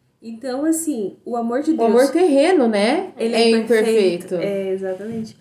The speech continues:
Speaker 1: O amor terreno, ele é imperfeito, porque nós somos imperfeitos. Então, só Cristo, que é o perfeito, a perfeição, que é a perfeição, é capaz de amar de forma plena, né?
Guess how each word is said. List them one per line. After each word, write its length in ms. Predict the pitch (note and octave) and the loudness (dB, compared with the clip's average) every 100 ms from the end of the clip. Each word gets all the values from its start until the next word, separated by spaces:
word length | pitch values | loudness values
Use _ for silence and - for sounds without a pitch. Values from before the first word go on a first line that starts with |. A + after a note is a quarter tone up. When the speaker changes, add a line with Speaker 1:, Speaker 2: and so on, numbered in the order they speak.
| _ _ | _ _
Speaker 1:
O 80 | G#3 | -14
amor 220 | G#3 A3+ | -8 -6
terreno, 340 | A3+ A#3+ A3 A3 | -6 -6 -4 -4
ele 120 | A3 | -4
é 60 | A3+ | -4
imperfeito, 600 | A3+ B3 C#4 D4 C#4 - | -6 -8 -6 -8 -8 -12
porque 300 | B3+ B3 B3+ | -16 -12 -8
nós 320 | A#3 E4+ - | -4 -4 -6
somos 340 | F4 D4 B3 | -6 -6 -6
imperfeitos. 600 | A3+ A#3 A3+ G3+ E3 - _ _ _ _ | -8 -8 -6 -8 -8 -14 _ _ _ _
Então, 260 | G#3+ A3+ A3+ | -12 -10 -10
só 520 | - B3+ C#4 F#4+ - _ _ _ | -10 -8 -8 -10 -14 _ _ _
Cristo, 560 | - A3 G#3 - G3 F#3+ _ _ _ _ _ _ | -16 -14 -14 -16 -20 -20 _ _ _ _ _ _
que 160 | A3 G#3+ | -12 -6
é 160 | B3+ | -2
o 300 | D#4+ C4 D4 D4+ | 0 2 0 -2
perfeito, 640 | B3+ A3 - F#3+ G3 F#3 F#3 | -8 -8 -6 -6 -6 -12 -8
a 200 | A#3 F4 | -6 -4
perfeição, 640 | C#4 A3+ G#3 F#3 - A3+ | -6 -8 -8 -8 -8 -12
que 160 | A3 G3 | -12 -10
é 180 | G3 G#3+ | -8 -6
a 220 | G#3+ A3+ A3 | -6 -6 -6
perfeição, 540 | A3+ A3 F3 A#3 B3+ - | -12 -10 -12 -10 -12 -12
é 80 | A3 | -10
capaz 440 | D#4 D#4 C4+ A#3+ | -8 -6 -8 -8
de 60 | B3+ | -10
amar 300 | B3+ A3 G#3 | -8 -8 -8
de 100 | A3 | -10
forma 800 | - G#3 G3+ G3+ G3+ G3+ F#3+ F3+ _ _ | -12 -10 -10 -8 -8 -8 -10 -12 _ _
plena, 480 | C4 B3 G#3+ G#3 G3+ _ _ _ _ | -8 -6 -6 -8 -12 _ _ _ _
né? 240 | G3 F#3 | -14 -14